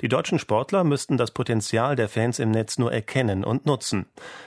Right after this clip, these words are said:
Die Social-Media-Medaille würde Media Tischtennisspieler Timo Boll verleihen,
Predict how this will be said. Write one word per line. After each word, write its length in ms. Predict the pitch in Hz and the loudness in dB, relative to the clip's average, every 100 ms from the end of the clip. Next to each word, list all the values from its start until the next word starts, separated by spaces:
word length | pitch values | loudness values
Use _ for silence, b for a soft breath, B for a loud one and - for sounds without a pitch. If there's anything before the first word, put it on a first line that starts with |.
| - | 0
Die 160 | 135 123 | 2 2
Social-Media-Medaille 1700 | - 165 180 156 127 131 147 131 120 110 110 107 117 165 123 170 170 | 2 0 2 2 4 2 2 2 2 2 0 0 0 2 0 0 -2
würde 360 | 113 160 170 | 0 2 2
Media 520 | 156 120 123 127 139 165 | 2 2 2 2 0 0
Tischtennisspieler 920 | 139 131 131 135 127 135 131 135 131 | -2 0 2 0 0 0 2 2 2
Timo 260 | 135 131 | 2 2
Boll 240 | 117 127 165 | 4 2 2
verleihen, 520 | 123 110 107 110 | 0 2 2 2